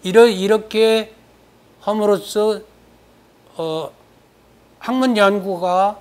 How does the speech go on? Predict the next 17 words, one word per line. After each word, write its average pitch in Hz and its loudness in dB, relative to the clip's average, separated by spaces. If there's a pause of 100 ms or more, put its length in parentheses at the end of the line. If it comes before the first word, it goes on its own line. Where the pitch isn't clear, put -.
(140)
부실하게 190 2
되니까 151 -8 (1300)
이 185 0
학자들은 190 2 (1160)
그 185 0 (140)
이공, 185 2 (840)
이공계통 208 -2 (460)
공부하는 202 2
사람은, 175 -4 (680)
어, 123 -8 (200)
실습 214 -2 (1500)
이 190 -6
과정을 170 -2 (460)
생략해야 185 2
된다. 143 -4
뭐, 160 0
이러는 247 4